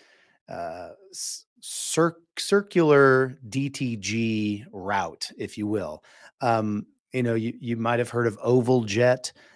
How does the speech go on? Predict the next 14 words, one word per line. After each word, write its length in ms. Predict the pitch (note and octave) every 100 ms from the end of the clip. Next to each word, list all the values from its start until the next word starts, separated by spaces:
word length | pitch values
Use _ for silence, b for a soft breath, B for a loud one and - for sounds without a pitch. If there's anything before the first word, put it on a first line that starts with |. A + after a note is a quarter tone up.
| -
is 140 | A#2
one 220 | G#2 A#2+ A#2+
of 140 | G#2
them. 380 | A2+ A#2 A2+ A2+ -
Uh, 200 | A2 G2+
the 100 | A2+
Polaris 680 | - D3 B2 B2+ B2 B2+ -
by 240 | A2+ A2+
M 180 | A2+ A#2
and 80 | A2+
R 380 | A2+ A2+ A#2 b b b -
is 140 | A#2+
another 400 | A2+ A2+ A#2 A#2
one. 440 | A2+ A2+ A2 A2